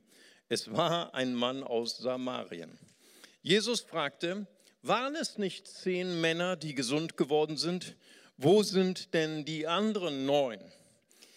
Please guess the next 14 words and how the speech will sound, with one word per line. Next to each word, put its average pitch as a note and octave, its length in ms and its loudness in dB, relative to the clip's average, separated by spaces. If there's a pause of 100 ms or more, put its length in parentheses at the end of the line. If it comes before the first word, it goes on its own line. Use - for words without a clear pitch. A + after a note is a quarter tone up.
(280)
Wie C#3+ 160 0
kann A3+ 200 4
es G3 120 0
sein, G#3 340 2
dass D3+ 200 0
nur D3+ 280 -2
einer A3 640 2 (220)
zurückkommt, C#3+ 840 -2 (560)
um D3+ 200 2
sich C3+ 280 -4
bei A2+ 160 2
Gott A#2+ 260 0
zu C3 220 -8
bedanken? G#2+ 580 -6